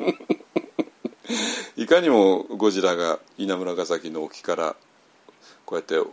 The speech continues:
上陸してくるように見せるじゃないですか。ね。あの、いかにも稲村ヶ崎の沖からゴジラが上陸してくるように見せるようにしたのは俺だよねって、<laughs> っ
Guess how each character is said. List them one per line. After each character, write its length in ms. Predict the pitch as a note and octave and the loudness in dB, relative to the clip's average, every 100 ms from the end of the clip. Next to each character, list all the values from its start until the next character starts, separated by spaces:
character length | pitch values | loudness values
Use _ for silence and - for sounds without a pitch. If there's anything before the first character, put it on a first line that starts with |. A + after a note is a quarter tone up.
| - D4+ C4+ C#4 | -12 -20 -18 -12
上 140 | F2+ | -8
陸 220 | E2+ D#2 - | -8 -8 -10
し 80 | |
て 100 | - | -8
く 140 | F#2 G#2+ | -6 -4
る 280 | G2 E2+ - | -2 -4 -6
よ 120 | A2 | -4
う 40 | G2+ | -4
に 100 | E2+ | -4
見 100 | F2+ | -6
せ 200 | - C#3+ | -4 -2
る 140 | G#2 | -4
じ 140 | E2 | -8
ゃ 80 | D2 | -10
な 80 | C#2 | -12
い 20 | |
で 80 | D#2 | -16
す 200 | - - | -12 -12
か。 160 | - - - _ - _ | -12 -18 -20 _ -20 _
ね。 180 | G2 - - _ _ - - - _ _ _ _ - - _ - | -16 -16 -18 _ _ -20 -20 -20 _ _ _ _ -20 -20 _ -8
あ 140 | F#2+ | -6
の、 100 | F#2 | -6
い 80 | G2 | -4
か 160 | - | -2
に 80 | C3 | 0
も 420 | F#3+ D#3 G2 F2 - _ _ _ - | 2 4 4 2 -6 _ _ _ -10
稲 160 | G2+ | -8
村 160 | F#2 F#2 | -6 -6
ヶ 100 | F#2 | -6
崎 220 | F2 - | -6 -8
の 100 | G2+ | -8
沖 160 | E2+ - | -8 -8
か 80 | E2 | -8
ら 180 | E2 D#2+ - - - | -6 -8 -10 -20 -8
ゴ 100 | G2 | -6
ジ 140 | F2 | -4
ラ 80 | E2+ | -6
が 160 | D#2+ D#2+ | -6 -8
上 180 | F#2 E2+ | -8 -10
陸 240 | D#2+ E2+ | -12 -12
し 80 | - | -12
て 160 | - | -10
く 160 | F2 - | -12 -8
る 140 | F#2+ | -6
よ 140 | F#2 F#2 | -4 -4
う 60 | |
に 380 | E2+ E2+ E2+ D#2+ - - - - _ | -6 -10 -12 -12 -16 -20 -20 -20 _
見 80 | F#2+ | -8
せ 160 | - | -2
る 100 | G#2 | -2
よ 160 | F#2+ F#2 | -2 -4
う 40 | |
に 100 | F2 | -4
し 60 | E2 | -4
た 160 | A#2 G#2+ | -2 -2
の 100 | F2 | -4
は 160 | D#2+ | -6
俺 220 | E2 F2 | -6 -2
だ 100 | F2+ | 4
よ 140 | A#2+ E2+ | 4 4
ね 100 | G#2 | 2
っ 60 | |
て、 100 | - | 4
<laughs> 0 | |
っ 840 | - G3 A3 - G#3 - F3 D#3 D3 | 6 6 4 4 2 4 2 2 -2